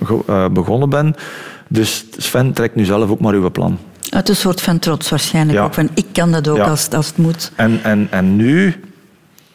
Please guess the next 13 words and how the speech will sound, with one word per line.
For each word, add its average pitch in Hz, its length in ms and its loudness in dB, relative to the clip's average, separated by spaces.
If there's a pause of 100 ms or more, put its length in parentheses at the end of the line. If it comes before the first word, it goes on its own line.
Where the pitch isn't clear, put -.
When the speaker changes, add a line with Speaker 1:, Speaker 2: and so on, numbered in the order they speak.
(1200)
Speaker 1:
Ik 98 140 0
ben, 95 220 2 (300)
mijn 95 200 2
levenswijsheid 120 800 2
is, 113 140 -2
is 107 160 0
enorm 113 360 2
gestegen 127 640 0
door 127 520 2 (360)
dat 110 300 0
allemaal 117 320 0
te - 100 -4
ondergaan. 95 600 0